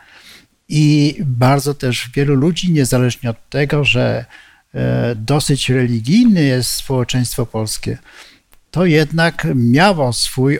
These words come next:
oddźwięk w tym, jak, e, ludzie postrzegali religię. Ja to znam z autopsji, prawda? Ale jeszcze mogę dać przykład taki ciekawy.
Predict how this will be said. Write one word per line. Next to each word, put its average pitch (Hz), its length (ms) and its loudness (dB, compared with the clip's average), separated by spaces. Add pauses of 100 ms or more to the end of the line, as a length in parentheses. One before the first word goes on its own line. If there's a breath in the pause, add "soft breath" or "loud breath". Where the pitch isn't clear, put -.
oddźwięk 127 520 0
w - 60 -12
tym, 139 360 0
jak, - 680 -2
e, 131 480 0
ludzie 131 240 -2
postrzegali 120 800 -2
religię. 110 460 -6 (560 loud breath)
Ja 139 320 4
to - 420 -4
znam 127 360 2
z - 80 -4
autopsji, 127 580 -4
prawda? 110 400 -4
Ale 196 220 4
jeszcze 285 440 -4
mogę 262 260 -2
dać 220 320 -4
przykład - 560 -6
taki 117 280 -6
ciekawy. 117 540 -4